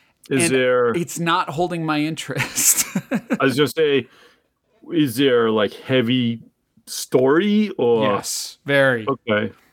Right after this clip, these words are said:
Speaker 1: Is
Speaker 2: Very.
Speaker 1: it good? Like, i-, the story's not
Speaker 2: Very well told, very well written.
Speaker 1: But not enough to, to keep you going.
Speaker 2: No, it's not that. It's that, like,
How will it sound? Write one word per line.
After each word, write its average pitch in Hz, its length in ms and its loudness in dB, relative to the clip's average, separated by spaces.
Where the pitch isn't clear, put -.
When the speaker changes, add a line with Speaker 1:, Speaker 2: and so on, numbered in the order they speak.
Speaker 1:
Is 120 80 -12
Speaker 2:
Very. 131 300 2
Speaker 1:
it - 20 -2
good? 185 360 2
Like, 139 320 0
i-, 139 300 0
the 120 180 0
story's 139 360 0
not 156 100 4
Speaker 2:
Very 175 300 2
well 151 280 2
told, 139 440 -2
very 135 440 2
well 123 240 0
written. 117 360 -6
Speaker 1:
But 120 160 0
not 123 220 4
enough 113 320 2
to, 110 140 2
to 117 80 -12
keep 98 280 -6
you 101 100 -6
going. 104 300 -2
Speaker 2:
No, 202 260 4
it's 214 120 2
not 262 160 2
that. 254 280 4
It's 208 240 -4
that, 233 520 0
like, 226 320 0